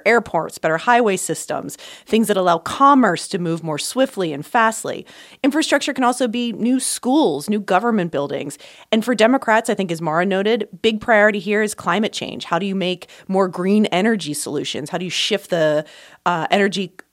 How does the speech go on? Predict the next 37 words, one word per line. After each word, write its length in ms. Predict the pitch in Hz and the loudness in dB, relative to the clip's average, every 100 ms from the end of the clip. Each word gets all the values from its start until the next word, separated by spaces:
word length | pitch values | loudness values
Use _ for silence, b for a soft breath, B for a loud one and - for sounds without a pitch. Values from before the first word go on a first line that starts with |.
| - | -6
economy 460 | 180 180 180 185 | -4 -2 -2 0
away 260 | 175 160 180 | 0 0 0
from 200 | - 160 | -2 -6
fossil 420 | - 208 226 202 | 0 0 0 -2
fuels? 320 | 165 160 165 | -6 -6 -6
I 40 | 143 | -6
mean, 80 | 156 | -4
that's 180 | 208 | -4
gonna 160 | - 165 | -4 -6
be 120 | - | -6
a 20 | 151 | -10
huge 560 | - - 262 285 214 | -12 2 6 8 6
fight 240 | - 165 - | -2 -6 -8
for 80 | |
Democrats. 640 | 151 135 139 - 123 - - B B B B - | -8 -6 -8 -8 -8 -10 -14 B B B B -2
One 360 | 226 349 480 480 | 6 6 6 2
thing 180 | 392 | 2
that 100 | 311 | 4
I 100 | 233 | 2
think 240 | 208 202 208 | 2 0 -2
is 120 | 165 | -4
different 440 | - 180 170 160 | -2 -2 -2 -6
this 180 | - 147 | -6 -8
time 320 | - 156 - | -6 -4 -4
that's 140 | 151 - | -8 -4
gonna 140 | 208 | -4
be 100 | 190 | -2
really 500 | 180 180 240 254 269 | -6 -2 0 0 0
important 460 | 240 220 190 - 185 | -2 0 -2 -2 -4
to 100 | 170 | -4
watch 360 | 147 151 160 | -2 0 -2
in 160 | - 160 | -6 -6
this 240 | 151 - | -6 -8
Congress, 500 | - 160 147 - - | -6 -6 -4 -6 -6
and 80 | 151 | -6
I 60 | 160 | -6
say, 260 | 165 160 | -4 -2